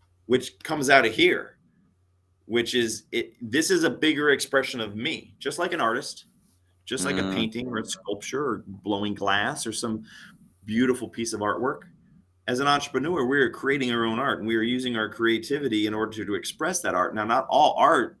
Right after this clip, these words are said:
Speaker 1: is beautiful, and not all art i-, i-, is, is provoking, but all art is true.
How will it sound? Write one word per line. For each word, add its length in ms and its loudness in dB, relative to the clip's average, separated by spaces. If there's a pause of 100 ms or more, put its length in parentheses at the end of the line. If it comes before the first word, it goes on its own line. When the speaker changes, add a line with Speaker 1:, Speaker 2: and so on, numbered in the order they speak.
(100)
Speaker 1:
is 160 -6
beautiful, 580 -6
and 80 -6
not 160 4
all 300 4
art 400 4 (540)
i-, 40 0
i-, 140 0
is, 540 -2
is 260 -4
provoking, 760 -2
but 340 -2 (140)
all 400 -2
art 440 2 (680)
is 220 -4
true. 460 -4